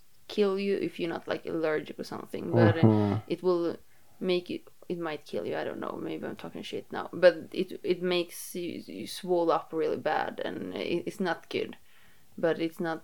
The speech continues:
Speaker 1: uh, it's not like the shit you got. <laughs>
Speaker 2: Mm-hmm.
Speaker 1: You have everything, don't you?
Speaker 2: Yeah, we have. We have a lot of animals. What I'm afraid is the crocodile is, oof, I don't want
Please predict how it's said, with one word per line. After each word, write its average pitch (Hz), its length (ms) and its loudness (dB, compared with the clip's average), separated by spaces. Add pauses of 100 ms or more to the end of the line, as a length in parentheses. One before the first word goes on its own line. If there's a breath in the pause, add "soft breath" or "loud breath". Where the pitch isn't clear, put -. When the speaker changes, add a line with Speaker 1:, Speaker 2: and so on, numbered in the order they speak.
(100)
Speaker 1:
uh, 160 320 -2
it's 175 120 -6
not 175 220 -2
like 160 180 -2
the - 80 -8
shit - 340 -10
you 151 140 -4
got. - 380 -8 (120)
<laughs> - 120 -8
Speaker 2:
Mm-hmm. 107 500 6 (240)
Speaker 1:
You 185 240 4
have 160 280 2 (380)
everything, - 540 0 (200)
don't 156 220 -6
you? - 220 -6 (640)
Speaker 2:
Yeah, 120 160 12
we 95 140 12
have. 113 340 10 (400)
We 92 140 6
have 95 380 4 (460)
a 104 120 2
lot 104 260 12
of 98 140 6
animals. 101 580 4
What 104 180 4
I'm 101 140 8
afraid 98 380 8
is - 180 2
the - 60 -2
crocodile 92 720 4
is, - 380 0
oof, - 680 -6
I 113 140 12
don't 120 160 12
want 123 220 12